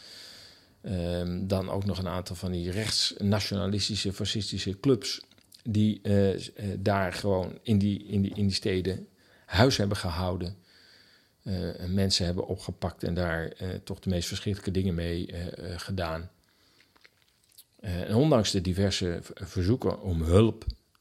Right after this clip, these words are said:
aan Rusland, heeft Rusland het, eh, steeds afgehouden, behalve humanitaire hulp. Toen nog, misschien, eh,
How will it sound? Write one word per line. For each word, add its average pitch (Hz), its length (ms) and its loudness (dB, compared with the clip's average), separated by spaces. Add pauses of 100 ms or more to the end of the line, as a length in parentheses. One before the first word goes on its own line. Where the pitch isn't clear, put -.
(380)
aan 85 220 -2
Rusland, 92 560 0 (540)
heeft 98 200 0
Rusland 98 400 2
het, - 280 -4
eh, 98 140 -2 (120)
steeds - 380 2
afgehouden, 95 520 0
behalve 95 400 4
humanitaire 95 680 4
hulp. 90 480 2
Toen 98 200 0
nog, 87 340 -4
misschien, 87 340 -6 (100)
eh, 85 80 -8